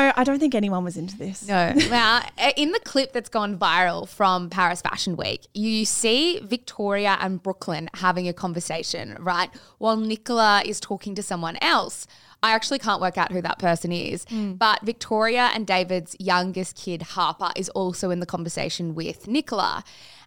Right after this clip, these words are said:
Speaker 2: And what you see in this clip that everyone's talking about is Nicola's back is turned to Victoria and Brooklyn. And when Victoria and Brooklyn's convo kind of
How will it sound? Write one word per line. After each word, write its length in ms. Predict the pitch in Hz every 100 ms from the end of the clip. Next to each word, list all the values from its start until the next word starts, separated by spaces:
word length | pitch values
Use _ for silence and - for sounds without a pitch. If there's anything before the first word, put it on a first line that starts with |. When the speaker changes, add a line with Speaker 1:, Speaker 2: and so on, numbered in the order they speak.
| -
Speaker 2:
And 140 | 233
what 140 | 285
you 100 | 269
see 240 | 240 349 403
in 80 | 262
this 100 | -
clip 220 | - -
that 80 | 190
everyone's 400 | 180 180 170 -
talking 340 | 196 185 202
about 300 | 190 160 101 - - -
is 140 | -
Nicola's 380 | 233 - 370 254
back 420 | - 185 208 - -
is 340 | 196 180 - -
turned 640 | - 214 202 165 - 220 - -
to 460 | - 208 202 196 - - _
Victoria 680 | 220 - 214 196 185 175 -
and 220 | 170 165
Brooklyn. 480 | 175 - 170 165 220 - - - 214
And 180 | 214
when 280 | 208 214 214 -
Victoria 520 | 202 - - 240 269 277
and 100 | 220
Brooklyn's 340 | 220 214 196
convo 480 | - 196 202 180 170
kind 240 | 190 175
of 300 | 170 160 -